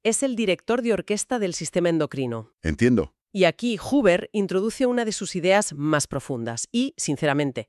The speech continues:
Speaker 1: más duras.
Speaker 2: A ver.
Speaker 1: Sostiene que en situaciones extremas, Júpiter, que representa el funcionamiento biológico inconsciente, puede anular por completo las decisiones conscientes del Sol, la razón,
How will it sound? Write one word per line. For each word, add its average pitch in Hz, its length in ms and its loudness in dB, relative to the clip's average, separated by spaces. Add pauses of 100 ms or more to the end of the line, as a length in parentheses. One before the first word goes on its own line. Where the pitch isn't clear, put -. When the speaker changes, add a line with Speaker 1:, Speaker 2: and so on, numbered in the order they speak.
(120)
Speaker 1:
más 165 280 2
duras. - 500 -4 (120)
Speaker 2:
A 78 80 2
ver. 80 240 0 (360)
Speaker 1:
Sostiene 277 520 2
que 285 80 2
en 254 60 2
situaciones 214 500 0
extremas, 202 640 0 (180)
Júpiter, 226 640 0
que 175 100 -6
representa 170 500 -2
el 147 60 -2
funcionamiento 156 680 -2
biológico 156 540 2
inconsciente, 196 800 0 (280)
puede 240 180 4
anular 240 360 2
por 202 140 -2
completo 196 460 -2
las 208 140 -2
decisiones 196 500 -4
conscientes 190 720 -2
del 131 160 -6
Sol, 226 380 0
la 151 140 0
razón, 185 480 0